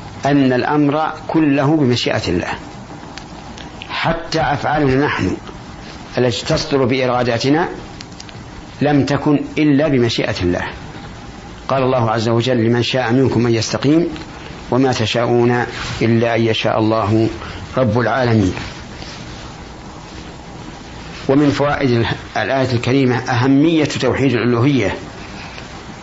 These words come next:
حيث يكرر الله تعالى ذلك في مواطن كثيرة. ففي أول السورة: "الله لا إله إلا هو"،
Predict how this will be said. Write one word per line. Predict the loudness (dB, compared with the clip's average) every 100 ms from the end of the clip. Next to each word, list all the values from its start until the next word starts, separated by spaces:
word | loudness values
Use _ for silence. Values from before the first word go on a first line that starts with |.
| -10
حيث | -4 0 0 2
يكرر | 2 2 0 2 2
الله | 4 2
تعالى | 2 2 2
ذلك | 2 2 2 0
في | 2
مواطن | 2 2 2 0
كثيرة. | 0 0 2 0 -2 -8 -14 -16 -16 -16 -16 -18 -16 -16 -16 -16 -18 -8 -2
ففي | 2 2
أول | 2 2
السورة: | 0 0 2 2 0 -2 -8 -14 -16 -4
"الله | 0 2 4 2
لا | 2 2
إله | 2 2 2 4
إلا | 4 4
هو"، | 2